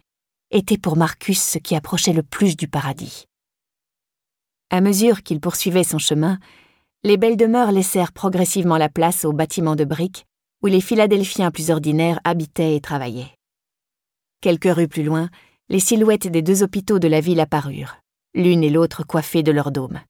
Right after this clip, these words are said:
C'était au Pennsylvania Hospital, qui dépendait de l'université de la ville, que les médecins formés à la faculté effectuaient des dissections et donnaient des conférences.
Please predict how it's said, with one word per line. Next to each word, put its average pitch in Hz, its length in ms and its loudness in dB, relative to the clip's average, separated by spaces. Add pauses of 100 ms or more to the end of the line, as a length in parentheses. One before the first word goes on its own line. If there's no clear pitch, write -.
(1000)
C'était 240 340 -2
au 214 60 2
Pennsylvania 185 800 0
Hospital, 151 600 -6 (360)
qui 165 140 -4
dépendait 165 460 2
de 151 100 0
l'université 170 720 0
de 151 100 -2
la 147 120 0
ville, 175 260 0 (600)
que - 80 -2
les 208 140 4
médecins 220 380 0
formés 185 440 2
à 147 40 2
la 143 100 -4
faculté 190 640 -2
effectuaient 175 480 -2
des 151 120 0
dissections 180 680 -2
et 151 80 0
donnaient 160 220 4
des 156 80 -2
conférences. 147 680 -6